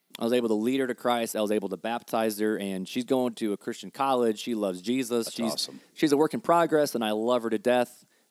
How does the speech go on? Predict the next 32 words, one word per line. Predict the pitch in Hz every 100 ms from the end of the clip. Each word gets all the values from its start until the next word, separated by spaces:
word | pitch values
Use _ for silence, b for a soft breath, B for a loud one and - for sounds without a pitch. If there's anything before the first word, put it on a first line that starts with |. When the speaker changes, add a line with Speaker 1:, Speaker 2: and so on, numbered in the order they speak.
| -
Speaker 1:
Um, | 104 98 98 98
but | - 120
she | 170
didn't | 196
come | - 196
from | 285 349
a |
great | 120 101 82
home. | 80 78 -
And | 110
Speaker 2:
Yeah. | 117
Speaker 1:
then | 131
I |
have | 139 117
another | 117 156 185
one. | 120 107 101 101 b b b -
Uh, | 101
well, | 101
I | 165
should | 175
say | - 139
this. | -
Her | - 170
dad | 139 139 123
is | 92
a |
superstar. | 95 - 123 - - - 80 80
Her | 107
dad | 110 113
really | 101 107 98 98
is, | 98 92
and, | 87